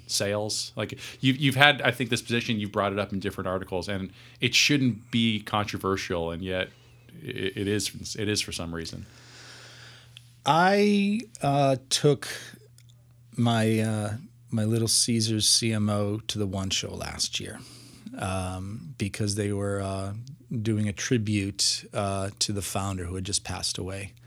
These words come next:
Speaker 2: uh, Mister Ilitch. And, uh, we sat through the whole thing, and he went on stage and just showed fantastic Little Caesars stuff. Uh, but he sat through the whole show. He had never been to an award show before. And at the, at the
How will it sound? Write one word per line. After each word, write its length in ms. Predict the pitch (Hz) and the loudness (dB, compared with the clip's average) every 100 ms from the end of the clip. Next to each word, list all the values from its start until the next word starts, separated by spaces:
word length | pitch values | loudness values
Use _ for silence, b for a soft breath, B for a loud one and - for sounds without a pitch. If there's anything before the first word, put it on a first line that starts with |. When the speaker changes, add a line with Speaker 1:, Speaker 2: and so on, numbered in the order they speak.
| B B B B - | B B B B -12
Speaker 2:
uh, 340 | 110 107 107 104 | -8 -6 -6 -6
Mister 280 | 95 - | -6 -6
Ilitch. 460 | 117 95 95 - - - | -6 -8 -6 -10 -10 -10
And, 480 | 107 95 95 98 104 - | -6 -4 -4 -8 -10 -8
uh, 460 | 113 104 101 107 113 170 - - - - - - - - - - | -6 -6 -6 -10 -12 -14 -16 -20 -20 -20 -20 -20 -20 -20 -18 -6
we 80 | |
sat 300 | 85 - 107 | -2 0 0
through 120 | - 123 | 0 0
the 100 | 104 | 0
whole 200 | 117 110 | 0 -2
thing, 360 | - 113 110 | -2 -2 0
and 320 | 107 104 104 | 0 -2 -6
he 360 | - - - 117 | -10 -16 -6 -2
went 160 | 107 101 | 0 0
on 100 | 101 | 0
stage 440 | - 92 95 92 | -2 -4 -6 -6
and 200 | 90 92 | -6 -6
just 160 | 107 - | -2 0
showed 260 | 107 95 | 0 -4
fantastic 560 | 90 92 - 95 - 92 | -4 -4 -2 0 -2 -2
Little 180 | 90 90 | 0 2
Caesars 360 | - 82 85 | 2 0 0
stuff. 880 | - - 85 - - - - - - - | -2 -2 -8 -12 -18 -16 -14 -14 -8 0
Uh, 160 | 110 | 2
but 100 | 113 | 4
he 80 | 123 | 6
sat 320 | - 151 147 | 6 6 4
through 120 | 147 | 0
the 80 | 117 | 2
whole 180 | 107 104 | 2 0
show. 260 | - 135 104 | 2 2 2
He 60 | |
had 100 | 104 | 2
never 220 | 120 107 | 2 2
been 200 | 101 110 104 | 4 4 4
to 140 | - | 0
an 60 | 95 | 0
award 320 | 95 101 92 | 0 0 0
show 220 | - 98 | -2 -2
before. 480 | 101 101 - 101 - | -6 -6 -4 -4 -4
And 220 | 101 104 - | -6 -8 -6
at 160 | 113 113 | -4 0
the, 240 | 117 - B B B - | 0 0 B B B -4
at 100 | 123 | -2
the 160 | 127 | -2